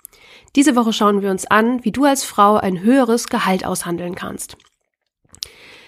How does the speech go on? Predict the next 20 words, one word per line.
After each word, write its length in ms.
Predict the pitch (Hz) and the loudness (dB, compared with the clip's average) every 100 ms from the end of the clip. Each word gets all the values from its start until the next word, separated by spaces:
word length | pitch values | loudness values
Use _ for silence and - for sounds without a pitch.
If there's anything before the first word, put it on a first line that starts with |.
| _ _ | _ _
Hast 180 | 269 311 | 0 2
du 60 | |
dich 160 | 262 226 | 0 2
jemals 300 | 262 269 - | 4 4 0
gefragt, 500 | 233 - 202 208 - | -6 2 4 4 -2
warum 220 | 202 196 | -4 -6
Frauen 340 | - 196 247 | 0 4 4
im 80 | 262 | 4
Schnitt 380 | - 233 254 - | 0 0 0 -2
oft 200 | 214 196 | -6 0
weniger 300 | 247 277 220 | 2 2 0
verdienen 340 | 208 196 196 | -4 -4 -4
als 200 | 190 185 | -4 -2
Männer? 400 | 214 220 180 240 294 _ _ _ _ _ _ - | 2 4 2 0 -4 _ _ _ _ _ _ -2
Dieses 260 | 262 269 | 0 2
Lohngefälle 720 | 226 262 294 262 226 226 233 | 2 4 4 2 2 4 2
ist 240 | 226 220 - | 0 -4 -2
ein 240 | 202 - | -4 0
hartnäckiges 640 | 220 262 233 208 208 214 | 2 2 2 0 0 -2
Problem, 640 | - 202 202 214 247 269 | -6 -8 2 4 4 2